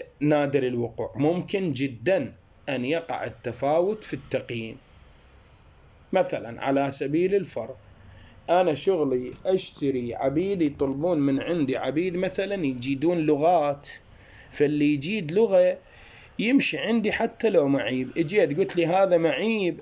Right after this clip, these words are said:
عنده إيد زائدة"، بس هو يجيد الفارسية، يجيد الرومية، يجيد ما أعرف شنو.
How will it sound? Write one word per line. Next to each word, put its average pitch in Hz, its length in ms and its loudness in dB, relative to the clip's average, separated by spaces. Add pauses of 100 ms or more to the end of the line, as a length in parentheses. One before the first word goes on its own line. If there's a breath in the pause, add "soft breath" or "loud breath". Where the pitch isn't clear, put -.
(120)
عنده 160 280 0
إيد 185 280 -4
زائدة"، 135 720 0 (480 soft breath)
بس 151 260 0
هو 202 160 4
يجيد 165 340 0
الفارسية، 160 1080 2
يجيد 143 400 -2
الرومية، 156 800 2
يجيد 143 340 -2
ما 151 120 2
أعرف 139 240 0
شنو. 175 500 -4